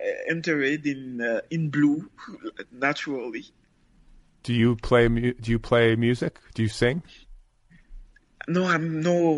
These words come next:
Speaker 1: no, unfortunately. <laughs> Unfortunately, no.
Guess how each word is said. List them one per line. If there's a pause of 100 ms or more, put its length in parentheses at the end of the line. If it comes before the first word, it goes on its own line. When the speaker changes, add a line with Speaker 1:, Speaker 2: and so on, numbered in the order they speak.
(120)
Speaker 1:
no,
unfortunately. (800)
<laughs>
Unfortunately,
no.